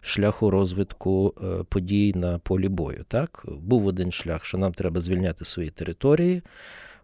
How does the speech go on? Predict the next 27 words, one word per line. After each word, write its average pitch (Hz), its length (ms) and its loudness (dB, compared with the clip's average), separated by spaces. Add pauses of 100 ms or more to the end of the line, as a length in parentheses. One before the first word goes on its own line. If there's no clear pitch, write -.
(100)
ось, 107 480 -2 (180)
а, 90 400 -2 (280)
а 95 100 -6
була 101 300 2
позиція, 101 500 -2
що - 200 -2
ми 117 100 4
не 131 100 4
можемо 107 400 2
звільняти 92 440 -2
свої 90 220 -4
території, 98 840 0 (160)
е, 95 40 -8 (240)
будь-якою 98 640 2
кров'ю 123 500 0
і 104 80 -4
будь-якими, 104 920 0 (120)
е, 98 220 -6
методами. 80 680 -2 (180)
Треба 117 240 -2
підходити 104 520 -2
до 90 140 -2
цього 95 320 -2
розумно. 104 480 0 (540)
І, 226 240 0 (100)
мовляв, 127 380 4
тут - 260 0